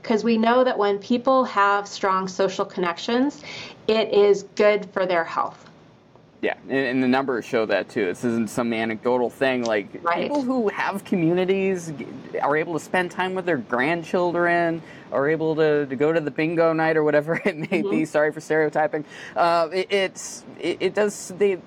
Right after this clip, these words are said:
Speaker 2: they he-, recover from illnesses quicker, they live longer,
Speaker 1: Mm-hmm.
Speaker 2: and s-, it, it, it's so important. I, I mean, it, on the caregiver side of it, h-, is there an estimation how many family caregivers there are in the state?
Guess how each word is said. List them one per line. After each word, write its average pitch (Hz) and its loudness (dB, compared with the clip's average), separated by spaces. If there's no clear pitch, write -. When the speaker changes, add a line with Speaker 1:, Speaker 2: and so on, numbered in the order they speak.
Speaker 2:
they 160 2
he-, 156 -10
recover 226 0
from 202 -6
illnesses 196 -4
quicker, 190 0
they 151 2
live 175 2
longer, 175 2
Speaker 1:
Mm-hmm. 139 0
Speaker 2:
and 143 2
s-, - -10
it, 131 -4
it, 151 -2
it's 151 -4
so 196 0
important. 143 0
I, 190 2
I - 0
mean, 190 -2
it, 117 -6
on 196 0
the 175 -2
caregiver 233 0
side 156 0
of 139 -12
it, 120 -2
h-, - -8
is 208 0
there 247 2
an 214 -4
estimation 240 0
how 190 2
many 185 2
family 160 -2
caregivers 156 0
there 151 4
are 156 0
in 156 -2
the 160 -6
state? 175 -4